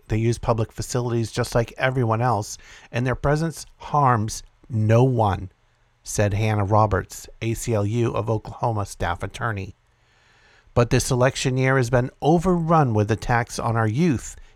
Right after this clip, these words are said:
and their ability to feel safe while receiving an inclusive education.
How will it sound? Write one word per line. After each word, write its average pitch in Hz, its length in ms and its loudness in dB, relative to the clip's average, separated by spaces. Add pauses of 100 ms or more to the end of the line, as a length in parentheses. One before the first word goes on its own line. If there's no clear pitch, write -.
and 127 240 0
their 139 120 4
ability 143 420 4
to 135 80 -2
feel 139 260 0
safe 123 560 -2 (380)
while 107 160 0
receiving 113 460 -2
an 117 100 -4
inclusive 127 600 -2
education. 104 840 -4